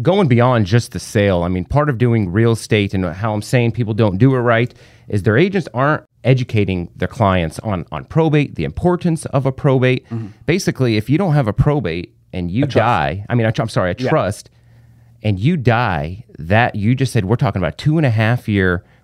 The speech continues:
Speaker 1: wait where the property's not in your hands. You're,
Speaker 2: Frozen.
Speaker 1: you're frozen. You can't sell it. You pro-, you probably have to make payments on this property.
Speaker 2: Yeah, it's, it's a really, it's even more than that. So imagine if you have, um, like, you're a, a twenty-two-year-old kid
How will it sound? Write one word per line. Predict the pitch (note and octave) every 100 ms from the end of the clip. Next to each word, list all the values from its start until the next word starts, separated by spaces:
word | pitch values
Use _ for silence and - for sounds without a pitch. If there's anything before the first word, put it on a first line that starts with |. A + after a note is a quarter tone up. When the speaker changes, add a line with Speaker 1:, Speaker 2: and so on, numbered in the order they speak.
| _ - F#2 E2
Speaker 1:
wait | - F2 A2 C3+ C2+ -
where | F2+ F#2
the | D#2+
property's | F2 - A#2+ B2 G2 G2
not | A2
in | C#3
your | A2
hands. | F2+ D#2+ E2 - - - -
You're, | F2
Speaker 2:
Frozen. | B2 G2+
Speaker 1:
you're | A2 G2+
frozen. | - - C3 C3+ G2
You | F#2+
can't | - D3+ -
sell | - G2
it. | F2+
You | F2+
pro-, | - A#2
you | F#2+
probably | G#2+ C3 C#3
have | -
to |
make | B2 G#2+
payments | A#2 G#2 F#2
on | D#2+ D2+
this | C#2
property. | - D2 D#2 D#2+ - _ - - -
Speaker 2:
Yeah, | C3 A2+ G#2+ -
it's, | D#3 D#3
it's | E3+ F3
a | A3+
really, | G#3 B3 A3 D3+
it's | C#3
even | F3 F3 D3
more | D#3 D#3
than |
that. | A#2 A#2
So | D3
imagine | C#3 D3+ F#3+ F#3+ G3 D3+
if | C#3
you | C#3+ D3
have, | C3+ B2+ B2 A#2 A#2
um, | A#2 A2+ A2+
like, | B2 B2+
you're | C3 B2+
a, | A#2+ A2+ -
a | A#2+
twenty-two-year-old | - D3 C#3 - C3+ B2 A#2 A2+
kid | - G2+ G2+